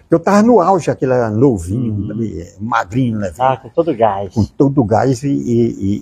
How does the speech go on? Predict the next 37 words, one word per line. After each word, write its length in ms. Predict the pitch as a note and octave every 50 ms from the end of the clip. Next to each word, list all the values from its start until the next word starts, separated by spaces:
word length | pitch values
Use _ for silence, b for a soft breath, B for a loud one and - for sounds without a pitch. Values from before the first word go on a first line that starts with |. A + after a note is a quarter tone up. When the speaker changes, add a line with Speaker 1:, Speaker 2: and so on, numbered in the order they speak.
| A2
Speaker 1:
e, 60 | A#2 D3
e 40 |
lá 240 | C#3+ B2+ A#2 A#2+ D3+
também 400 | - _ - C3 A2 G2 B2+ C#3+
tinha 260 | C3+ - - C#3+ C#3
uma, 280 | C#3 C3+ B2+ B2 A#2 A2
uma 280 | - - G2 G2 G2+ -
participação 640 | - - F#2+ - - - - - - - - G#2+ G#2
muito 320 | G#2+ A2 C3+ - - F#3 G#2+
grande 440 | G#2 A#2 G#2+ A2+ B2 A#2+ B2+ B2+
de, 300 | A2+ F#2 A2 A2+ A2 G2+
de, 360 | G2+ F2 G2+ G#2 F#2+ F2+ E2 - _ _ _ _ _ _ _
dos 160 | - A2 -
colégios, 600 | - - - G#2 F#2 F#2 G2 F2+ F2 D#2+ F2 E2+ F2
é, 60 | -
é, 920 | - F2+ F2 E2+ - - G2 D#2+ D#2+ - - F#2+ E2 D#2+ D2+ D2 D2 D2 - _ _ _ _ _ _ _ _ _ - _ _ _ _ _ - -
é, 120 | F#2 E2
é, 60 | E2
o 100 | F2 F#2+ A2+
liceu, 720 | C#3+ B2 - - - - A#2+ A#2+ A2+ G#2+ G#2 F#2+ E2 G#2+ G#2+ G2
escola 380 | F#2 - - - A2 G#2+ G2 F2
técnica 680 | _ - B2 G2+ F2+ E2+ D2+ - - _ - G#2 G2+
e, 360 | B2 C#3+ F3 - - - D3 - - -
e, 60 | - D3
e 40 | C3+
outros 280 | B2 C3 C3+ - - -
que 60 | B2
eu 40 | A2+
não, 100 | A#2 G#2 G2 G2+
não 140 | F#2+ F#2+ F#2
tô 100 | - A2+
lembrado 420 | G#2 F#2+ G2 F2+ F#2+ G2 G2 G2 A2+
agora. 320 | G2 D#2+ D#2+ D#2 E2 E2+ - b b b b b b b b b b b b _ _ _ _ _ -
E 80 | C#3+ D#3
lá 320 | E3 D#3 D3 D#3 E3+ F3 F#3
eu 160 | - C#3+ C#3+
estudei, 720 | C#3+ - - - E3 D#3 B2+ A#2 A#2+ A#2 A#2+ B2 C3+ F#3